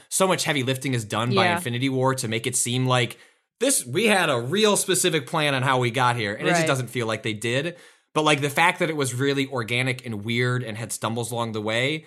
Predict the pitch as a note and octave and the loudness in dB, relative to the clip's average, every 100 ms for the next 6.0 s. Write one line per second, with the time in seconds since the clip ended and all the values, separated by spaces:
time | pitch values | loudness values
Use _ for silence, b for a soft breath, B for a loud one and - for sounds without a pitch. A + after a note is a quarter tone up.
0 | b b _ C3 B2+ A#2 G#2+ B2+ B2 B2 | b b _ -6 -4 -4 -2 -4 -2 -4
1 | G#2+ A2 A2+ G#2+ A2 B2 G3 - - - | -2 -2 -2 -6 -10 -8 -8 -8 -12 -10
2 | A#2 A#2 D3 C3 B2 B2 A#2 b b _ | -6 -2 0 2 2 0 -4 b b _
3 | _ _ - C#3+ E3 C#3 D3 C#3 B2+ A#2+ | _ _ -4 0 2 0 0 0 0 0
4 | A#2 A#2+ A#2+ A2+ G#2+ G2+ F#2 - G2+ A2 | -2 -2 0 0 -2 -6 -10 -14 -10 -6
5 | G#2 G#2+ G2+ A2 G#2 G#2 G2+ G2 - | -6 -6 -6 -4 -4 -4 -4 -4 -8